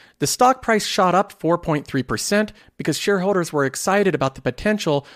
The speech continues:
of having this new dominant streaming service. But then when it became public that they're going to cut their dividend in half,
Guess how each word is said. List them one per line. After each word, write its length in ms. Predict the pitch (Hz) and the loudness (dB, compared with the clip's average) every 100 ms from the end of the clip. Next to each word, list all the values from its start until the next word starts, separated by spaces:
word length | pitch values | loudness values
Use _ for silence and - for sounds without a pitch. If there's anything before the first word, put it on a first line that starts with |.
| - | -10
of 140 | - 127 | -8 -4
having 260 | 147 147 | -2 -2
this 180 | 135 - | -2 -2
new 300 | 143 165 175 | 0 2 2
dominant 460 | 147 147 147 147 - | 2 2 2 0 -2
streaming 340 | - 220 208 | -2 0 0
service. 460 | - 117 - - - _ | -2 -6 -6 -10 -12 _
But 140 | 151 | 2
then 180 | 160 240 | 4 4
when 120 | 247 | 4
it 60 | 220 | 2
became 300 | 180 170 135 | 0 0 -2
public 580 | - 170 196 104 - - | 0 0 2 -4 -8 -12
that 100 | - | -4
they're 140 | 151 143 | 0 2
going 260 | 156 208 | 2 2
to 60 | 202 | 0
cut 280 | - 208 202 | 0 -2 0
their 140 | 160 | -2
dividend 560 | 127 185 208 180 131 127 | 2 2 2 2 -2 -2
in 200 | - 190 | -2 -2
half, 480 | 175 151 175 226 - | -2 -2 -2 -2 -8